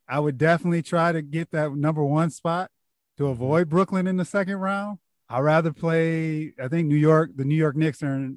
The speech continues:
Speaker 1: the fourth spot right now. I'd rather play them in the second round than Brooklyn. The Bucks have the Sixers back to back here, so they can make up a couple games, uh, these next couple nights to make that final charge to try to get that one spot.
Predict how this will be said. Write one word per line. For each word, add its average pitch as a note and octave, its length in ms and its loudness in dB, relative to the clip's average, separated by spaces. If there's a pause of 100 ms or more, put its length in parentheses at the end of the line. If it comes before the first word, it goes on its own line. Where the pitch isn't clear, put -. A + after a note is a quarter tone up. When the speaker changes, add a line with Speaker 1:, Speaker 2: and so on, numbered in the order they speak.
(140)
Speaker 1:
the A#2 100 -12
fourth D3 280 0
spot B2+ 240 -4
right A#2+ 180 -8
now. A2 220 -12
I'd G#2+ 120 -12
rather D#3 240 2
play D#3+ 200 0
them E3 160 2
in D#3 60 0
the C#3 100 -2
second C3+ 320 -6
round B2+ 380 -2
than A#2+ 260 -8 (480)
Brooklyn. A#2 460 0 (280)
The C3 120 -8
Bucks D#3 280 2
have D#3 200 2
the C3+ 60 -4
Sixers D#3+ 420 -4
back D3+ 260 0
to C#3 80 -8
back D3+ 240 -2
here, E3 180 -2
so D#3 140 -6
they C#3+ 140 -2
can C3+ 100 -6
make C#3 200 -4
up D3+ 160 -4
a C#3 40 -8
couple D3 300 -2
games, D3+ 580 0 (320)
uh, B2 260 -12
these A#2+ 200 -8
next C#3 200 -4
couple C3+ 240 -4
nights D3 460 -2 (180)
to C3 600 -2 (260)
make C3+ 300 -4
that C#3+ 180 0
final D3 300 0
charge C3+ 680 -2 (120)
to B2+ 80 -8
try C#3+ 200 2
to C#3 60 2
get C3+ 160 -2
that C3 200 0
one C3+ 220 -2
spot. A2 400 -10